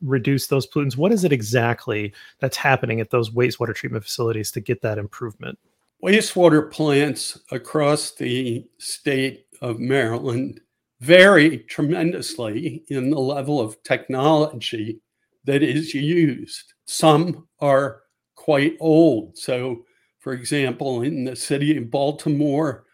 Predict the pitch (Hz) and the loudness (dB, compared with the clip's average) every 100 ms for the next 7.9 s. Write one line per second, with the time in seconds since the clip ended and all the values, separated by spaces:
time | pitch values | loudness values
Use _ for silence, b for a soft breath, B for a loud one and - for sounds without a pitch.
0 | _ _ _ - 113 113 160 127 123 156 | _ _ _ -12 -10 -8 -8 -8 -2 4
1 | 147 151 - 151 156 151 - 160 139 143 | 4 4 0 0 2 0 -2 -2 -2 -2
2 | - - 170 160 147 139 151 143 143 147 | -8 0 2 4 0 -6 -4 -2 -2 -4
3 | 113 127 131 139 143 131 - 139 127 143 | -6 -2 -2 -2 -2 -4 -6 -8 -4 -4
4 | 151 _ _ _ _ 135 135 160 113 - | -4 _ _ _ _ -4 -2 -2 -4 -8
5 | - 151 165 165 - _ _ - 131 143 | -2 2 4 2 -2 _ _ -4 4 4
6 | 135 110 - 123 139 151 - _ - 131 | 4 0 -4 0 2 0 -6 _ 0 2
7 | 139 - 151 127 123 147 120 143 | 0 -4 -8 -6 -2 -2 -2 -4